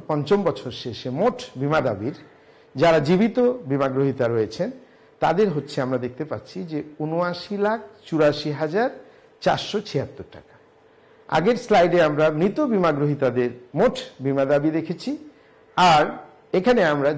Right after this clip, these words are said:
জীবিত বীমা গ্রহীতা যারা রয়েছেন তাদের মোট বীমা দাবি দেখেছি। কাজেই যেহেতু এটিকে আমরা বলছি যে সাধারণ মেয়াদি বীমার নিট একক প্রিমিয়াম নির্ণয় করতে হবে, <clears throat> কাজেই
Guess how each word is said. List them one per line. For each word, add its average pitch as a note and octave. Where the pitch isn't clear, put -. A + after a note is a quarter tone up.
জীবিত C4
বীমা D3
গ্রহীতা C3+
যারা B2
রয়েছেন B2
তাদের F#3
মোট D#3
বীমা B2
দাবি B2
দেখেছি। -
কাজেই F#3+
যেহেতু A3
এটিকে G3
আমরা E3+
বলছি D3+
যে F#3
সাধারণ G3+
মেয়াদি D3
বীমার C3
নিট F#3+
একক D3
প্রিমিয়াম A#2
নির্ণয় E3+
করতে D#3
হবে, G#2+
<clears throat> E3
কাজেই F3+